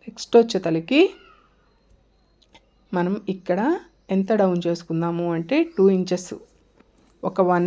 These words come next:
ఇంచ్ వచ్చేతలకి మనం ఫోర్ టక్ వేస్తాం కదా, టక్ దగ్గర కవర్ అవుతుంది. మనకి షేప్ బెల్ట్ త్రీ ఇంచెస్‌లో తీసుకున్నాము అంటే అప్పుడు లెవెల్ కరెక్ట్గా సరిపోతుంది. నేను ఇక్కడ వచ్చేసరికి టూ ఇంచెస్కి అయితే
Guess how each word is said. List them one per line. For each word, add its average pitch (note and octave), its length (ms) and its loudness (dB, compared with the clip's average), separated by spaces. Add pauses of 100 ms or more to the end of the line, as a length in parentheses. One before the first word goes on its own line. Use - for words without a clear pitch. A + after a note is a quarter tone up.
ఇంచ్ G#3+ 200 0
వచ్చేతలకి F3 600 -2 (140)
మనం F3+ 180 0 (180)
ఫోర్ G3+ 300 6 (140)
టక్ F3+ 300 -4
వేస్తాం E3+ 420 0
కదా, E3+ 200 2 (120)
టక్ F#3 260 2
దగ్గర F#3 260 2 (100)
కవర్ D#3 260 4
అవుతుంది. D3+ 440 -4 (480)
మనకి F#3+ 340 2
షేప్ F3+ 260 2
బెల్ట్ F#3 240 0 (120)
త్రీ F3+ 120 4 (120)
ఇంచెస్‌లో F3+ 500 0
తీసుకున్నాము D#3+ 600 -2 (100)
అంటే D#3 200 -2 (100)
అప్పుడు F3 300 -2
లెవెల్ E3 320 4
కరెక్ట్గా E3+ 480 -2
సరిపోతుంది. D#3 640 -2 (160)
నేను F3+ 240 0
ఇక్కడ E3+ 220 0
వచ్చేసరికి F3+ 680 0 (800)
టూ B3 160 4
ఇంచెస్కి G#3 460 2
అయితే F3 160 0